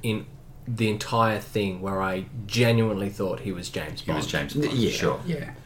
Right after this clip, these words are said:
Speaker 1: I think the
Speaker 3: I did
Speaker 1: accent was
Speaker 3: think
Speaker 1: too
Speaker 3: Leiter
Speaker 1: much.
Speaker 3: was.
Speaker 1: The, uh, well, that's my thing. I
Speaker 2: Yeah.
Speaker 1: thought, "No, no, no.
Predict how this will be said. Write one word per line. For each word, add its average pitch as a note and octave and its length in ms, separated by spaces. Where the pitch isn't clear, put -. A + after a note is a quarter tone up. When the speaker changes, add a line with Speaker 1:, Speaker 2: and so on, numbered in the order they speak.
Speaker 1:
I A2+ 80
think C3+ 240
the B2+ 120
Speaker 3:
I D3 120
did D3 140
Speaker 1:
accent D#3+ 120
was B2+ 160
Speaker 3:
think - 140
Speaker 1:
too D3 40
Speaker 3:
Leiter C3+ 240
Speaker 1:
much. F#2+ 240
Speaker 3:
was. B2+ 120
Speaker 1:
The, D#3 160
uh, F3 40
well, G3+ 200
that's B3+ 360
my C4 260
thing. G#2 340
I E3+ 180
Speaker 2:
Yeah. - 100
Speaker 1:
thought, G#3 300
"No, D4 180
no, D#4+ 140
no. C#3 240